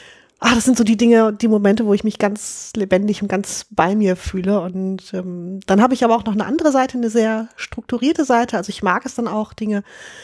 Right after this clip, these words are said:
zu planen, Listen zu erstellen, mit verschiedenen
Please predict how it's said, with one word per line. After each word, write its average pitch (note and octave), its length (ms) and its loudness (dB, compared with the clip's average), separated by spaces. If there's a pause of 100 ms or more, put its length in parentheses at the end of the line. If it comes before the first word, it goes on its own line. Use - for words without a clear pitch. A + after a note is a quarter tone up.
(540)
zu - 140 0
planen, C4+ 400 4
Listen C4+ 300 0
zu - 140 0
erstellen, A#3 560 2
mit A#3+ 140 -6
verschiedenen A#3+ 520 -4